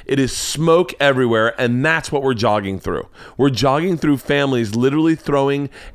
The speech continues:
a, one of those Nerf, what was that noise? Nerf footballs. We're in the path, they're standing in the path we're jogging in, and they're throwing Nerf footballs back and forth to each other. We're running, and people's softballs are running into our feet.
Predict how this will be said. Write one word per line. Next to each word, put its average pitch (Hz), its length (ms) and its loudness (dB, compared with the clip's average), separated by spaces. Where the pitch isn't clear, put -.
a, - 160 -6
one 135 140 -2
of 127 80 -2
those 123 340 0
Nerf, 120 380 -2
what 180 120 -2
was 113 80 -4
that 117 160 -4
noise? - 380 -10
Nerf 135 320 2
footballs. 107 760 -2
We're 151 140 0
in 170 100 2
the 160 60 0
path, 202 400 0
they're 175 240 0
standing 190 380 -2
in 185 40 0
the 180 60 -2
path 165 240 -2
we're 165 120 0
jogging 143 380 0
in, 202 200 -2
and 123 100 0
they're 147 80 0
throwing 147 340 2
Nerf 151 220 4
footballs 147 420 0
back 104 240 0
and 101 140 -4
forth 107 200 -2
to 92 60 -4
each 92 160 -2
other. 90 240 -2
We're 151 180 4
running, 165 420 4
and 143 100 -2
people's 151 460 0
softballs 151 520 2
are 120 100 4
running 131 360 0
into 139 160 0
our 123 100 4
feet. 123 380 -4